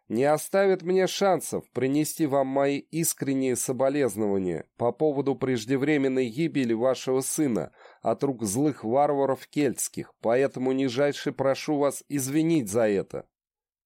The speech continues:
Кит напрягся, но мать положила руку на его плечо, тем самым успокаивая. Мартеман удалился.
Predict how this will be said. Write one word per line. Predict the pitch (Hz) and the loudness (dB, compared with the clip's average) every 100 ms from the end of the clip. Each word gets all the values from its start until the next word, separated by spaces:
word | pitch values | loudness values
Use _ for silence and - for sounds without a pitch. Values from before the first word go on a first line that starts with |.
| _ | _
Кит | _ 127 123 | _ -6 0
напрягся, | 156 156 147 127 - - 82 - _ - - _ | 0 0 2 2 0 -6 -8 -8 _ -20 -20 _
но | 117 | -2
мать | 139 160 156 | 0 0 -2
положила | 143 135 123 139 131 131 | 0 0 0 2 4 2
руку | 151 160 | 0 -2
на | 156 | 0
его | 156 147 151 | 2 0 -2
плечо, | 147 147 - 147 | -2 -4 -4 -6
тем | - - 123 | -4 -2 -2
самым | - 131 131 131 131 | 0 0 0 0 -2
успокаивая. | 123 135 123 139 113 85 58 - _ _ _ _ _ _ | -2 -2 -2 2 2 2 -2 -10 _ _ _ _ _ _
Мартеман | 95 120 120 131 127 139 139 | -2 -2 0 -2 2 2 2
удалился. | 135 135 131 117 82 - - | 0 0 0 -2 -4 -8 -14